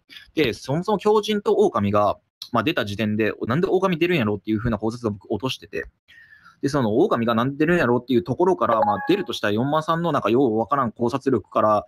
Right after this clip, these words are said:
四番さんがもしかしたらあるのかなっていうところで、シンプルに例の三人で釣り切る流れになるとするんであれば、四番さんは狼だからシンプルに、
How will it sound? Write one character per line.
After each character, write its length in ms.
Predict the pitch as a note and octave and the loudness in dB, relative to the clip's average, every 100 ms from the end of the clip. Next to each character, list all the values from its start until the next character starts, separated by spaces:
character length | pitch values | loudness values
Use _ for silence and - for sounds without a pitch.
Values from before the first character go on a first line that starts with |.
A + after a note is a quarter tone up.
| _ | _
四 160 | B2 C3+ | 0 0
番 100 | D3+ | 0
さ 100 | E3+ | -2
ん 40 | |
が 80 | D3 - | -6 -4
も 120 | B2+ | -2
し 80 | E3 | -2
か 80 | |
し 20 | - | -4
た 60 | |
ら 80 | A2 | -2
あ 40 | |
る 60 | D3 | -2
の 100 | A#2 | -2
か 120 | A2 | -2
な 80 | B2 | -2
っ 60 | - | 0
て 60 | |
い 40 | A#2 | -2
う 60 | |
と 100 | C#3+ | 0
こ 140 | E3+ E3 | 0 2
ろ 100 | B2 | 2
で、 140 | G#2+ | 0
シ 160 | - E3 | 0 -4
ン 80 | |
プ 100 | E3+ | 0
ル 100 | F3+ | 2
に 240 | F#3 E3 - - - - | 2 0 -2 -10 -20 -2
例 160 | C3+ | 0
の 140 | C#3+ C#3+ | 0 -2
三 260 | C#3 C#3 | -2 0
人 120 | D3+ B2+ | 0 0
で 120 | G#2 | 0
釣 160 | B2 | -2
り 60 | C3 | 0
切 120 | - | 2
る 220 | C#3+ - _ _ | 2 2 _ _
流 240 | B2+ C3 D3 | 0 2 2
れ 120 | E3+ | 2
に 100 | A#2+ | 2
な 100 | B2 | 0
る 120 | D3+ | 0
と 100 | - | -4
す 140 | G2+ C3+ | -6 -4
る 100 | D3 | -2
ん 80 | |
で 100 | A2+ B2 | -2 0
あ 80 | D3 | 0
れ 80 | |
ば、 80 | A#2+ | 0
四 180 | A2+ C3+ | 0 0
番 120 | D3+ | 0
さ 100 | C#3 | 0
ん 20 | |
は 60 | G#2 | 0
狼 200 | C#3 B2 | 0 -2
だ 80 | A2 | -2
か 60 | |
ら 80 | G#2 | -2
シ 160 | - D#3+ | -2 -2
ン 80 | F3 | -2
プ 140 | F3+ | 0
ル 100 | F#3 | 0
に、 160 | F3+ | -2